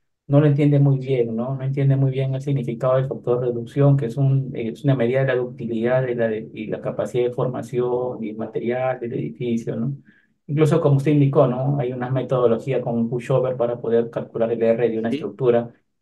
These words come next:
Speaker 1: y entre
Speaker 2: Claro.
Speaker 1: diferentes ductilidades y pudiendo ver, ¿no? Sí, sí he visto, he tratado de calcular también esas, esas Rs. A veces me ha tocado calcular el R con el pushover, ¿no? Aplicando ese,
Speaker 2: Sí,
Speaker 1: el, el
Speaker 2: claro, para
Speaker 1: R.
Speaker 2: ver,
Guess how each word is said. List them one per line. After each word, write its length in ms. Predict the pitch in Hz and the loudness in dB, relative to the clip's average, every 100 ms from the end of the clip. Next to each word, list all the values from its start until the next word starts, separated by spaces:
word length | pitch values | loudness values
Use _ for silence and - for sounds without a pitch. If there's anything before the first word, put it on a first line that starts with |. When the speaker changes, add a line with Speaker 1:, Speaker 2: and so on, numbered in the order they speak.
| - | -10
Speaker 1:
y 80 | 120 | -6
entre 160 | 120 | -4
Speaker 2:
Claro. 60 | 117 | -4
Speaker 1:
diferentes 340 | 117 127 120 | -4 -4 -4
ductilidades 760 | 127 - 113 110 120 123 120 117 | -6 -8 -6 0 2 2 0 -4
y 60 | 117 | -6
pudiendo 520 | 113 110 113 113 110 | -2 0 0 0 0
ver, 220 | 107 104 | 0 -2
¿no? 180 | 110 - _ _ _ _ _ _ | -10 -18 _ _ _ _ _ _
Sí, 280 | 147 135 | -2 -2
sí 120 | 123 139 | 2 2
he 40 | |
visto, 420 | 135 123 - 131 | 2 -2 -2 -2
he 120 | 127 120 | 0 -4
tratado 300 | 123 127 123 | -4 -2 -2
de 120 | 120 | 0
calcular 460 | 120 113 120 123 120 | -2 -2 -2 0 0
también 300 | 117 120 120 | -2 -4 -6
esas, 220 | 131 123 | -6 -6
esas 280 | - 123 120 | -6 -10 -6
Rs. 520 | 127 123 139 139 - _ _ _ _ _ _ - | -4 -2 -2 -4 -10 _ _ _ _ _ _ -4
A 80 | |
veces 200 | 123 127 | -2 0
me 60 | 135 | 0
ha 40 | |
tocado 400 | 139 - 135 127 123 | 0 2 4 4 2
calcular 380 | 113 120 120 123 | -2 2 2 4
el 120 | 131 | 2
R 260 | 135 120 | 2 -2
con 180 | 101 104 | -6 -8
el 100 | 98 | -8
pushover, 480 | - - 165 131 117 | -10 0 2 4 2
¿no? 200 | 120 143 | -2 -4
Aplicando 400 | - 110 117 123 | -6 -8 -6 -6
ese, 260 | 120 123 117 | -6 -2 -2
Speaker 2:
Sí, 120 | 123 | -2
Speaker 1:
el, 260 | - - - | -4 -8 -12
el 280 | - 113 113 | -6 -2 0
Speaker 2:
claro, 80 | 139 | 0
para 180 | - 117 | 0 2
Speaker 1:
R. 20 | |
Speaker 2:
ver, 200 | 123 | 2